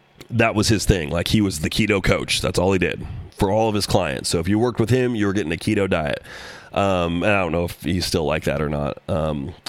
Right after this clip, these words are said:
but, uh, that was his thing, and he knew how to manipulate it well, and great. So awesome. More power to you. Personally,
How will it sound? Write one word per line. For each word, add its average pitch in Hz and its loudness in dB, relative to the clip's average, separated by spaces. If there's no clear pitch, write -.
but, 95 0
uh, 85 2
that 98 2
was 104 0
his 98 2
thing, 95 2
and 87 0
he 104 2
knew 107 2
how 110 0
to 104 0
manipulate 113 2
it 101 0
well, 139 2
and 95 -4
great. 107 2
So 82 -2
awesome. 110 0
More 95 2
power 98 2
to 101 0
you. 82 0
Personally, 117 2